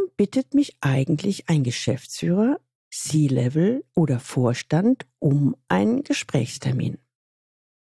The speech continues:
Was denken Sie? Die Wahrheit ist, Geschäftsführer kommen aus ganz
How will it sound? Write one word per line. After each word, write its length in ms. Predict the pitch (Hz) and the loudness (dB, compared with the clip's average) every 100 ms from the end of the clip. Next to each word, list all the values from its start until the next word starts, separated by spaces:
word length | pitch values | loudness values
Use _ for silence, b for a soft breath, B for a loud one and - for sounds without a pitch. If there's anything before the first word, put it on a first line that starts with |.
| - | -16
Was 180 | - - | -6 -2
denken 360 | 123 - - | -2 -4 -8
Sie? 260 | 120 - - _ _ _ _ _ _ _ _ b b b _ _ _ _ | -6 -8 -10 _ _ _ _ _ _ _ _ b b b _ _ _ _
Die 100 | 135 | -2
Wahrheit 360 | 139 175 220 240 | 0 2 2 0
ist, 400 | 262 262 - - _ _ _ _ _ | 0 -4 -6 -20 _ _ _ _ _
Geschäftsführer 720 | - 165 254 277 - 277 269 262 | -4 2 2 0 -4 0 2 2
kommen 300 | - 240 240 | 0 -2 0
aus 240 | 190 - | -2 -2
ganz 420 | 226 262 302 311 | -2 2 2 0